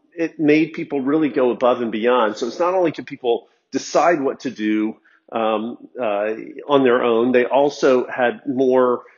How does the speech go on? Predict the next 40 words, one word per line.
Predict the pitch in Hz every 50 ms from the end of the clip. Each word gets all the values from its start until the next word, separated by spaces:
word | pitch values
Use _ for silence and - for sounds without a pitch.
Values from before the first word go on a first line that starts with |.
| _ -
kind | - 139 120
of | 113 -
context | - - 151 139 139 139 - 139 117 - - - -
and | 123 117 117
therefore | 120 123 120 - - 131 117 113 117 113 110 - - _ _ _ _
greater | - 147 143 139 127 123
motivation | 120 127 127 120 113 101 113 135 139 135 - 131 113 113
associated | 113 120 113 - 131 120 113 - - 123 110 113 120 104 98
with | 110 104 -
being | - 127 117 117 113 117 110 123 -
and | - 113 107 -
contributing | - 113 - - 139 120 123 113 107 107 104 107
to | - 120 107 107 104 101 - - - - _ - -
the | 117 117
overall | 113 110 101 107 101 101 101
strategy. | - - - 110 104 107 104 104 98 90 92 95 - - _ - - - - -
In | - 135 139
fact, | - 165 147 147 -
we | 160 185 202
ended | 185 160 143 143
up | 135 -
routinizing | 131 113 127 151 147 147 - - 147 131 120 117 117 113 104 113 120 107 107
that | 107 104 104 107 - - - _ _ _ _ _
by | - 120 117 117 117 110 101 - -
asking | - 120 127 131 - - 127 120 117 110
a | 104 104
question | - - 156 147 147 - - 139 117 113 -
every | 113 104 110 110
year, | 104 107 107
a |
survey | 104 - 160 165 151 143 123
question | - - 123 113 - - - 123 117 117 - _ _ _ _ -
that | - 120 123
we | 123 123 123
actually | 127 139 143 - - 131 120 117
had | 117 113 110 104
executive | 110 104 117 123 120 - - 107 104 -
compensation | - 123 113 - 120 107 - - 147 147 147 - 117 101
based | - 113 107 107 - -
on, | 117 104 104 104 101 104